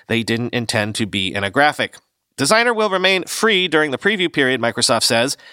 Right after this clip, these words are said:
It's available via the Designer website and in Microsoft's Edge browser through the sidebar.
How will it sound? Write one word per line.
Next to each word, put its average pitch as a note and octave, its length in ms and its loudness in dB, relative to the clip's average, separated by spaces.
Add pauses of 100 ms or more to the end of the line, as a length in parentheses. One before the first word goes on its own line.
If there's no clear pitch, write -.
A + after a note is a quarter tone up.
(180)
It's G#2+ 160 -4
available A2+ 460 0
via A2+ 220 0
the G#2+ 160 -2
Designer A2 360 -2
website B2+ 520 0
and A#2 120 -2
in A2 120 -2
Microsoft's A2+ 580 0
Edge D3 180 0
browser D3 380 2
through A#2 220 -4
the G#2 60 -2
sidebar. D3+ 560 2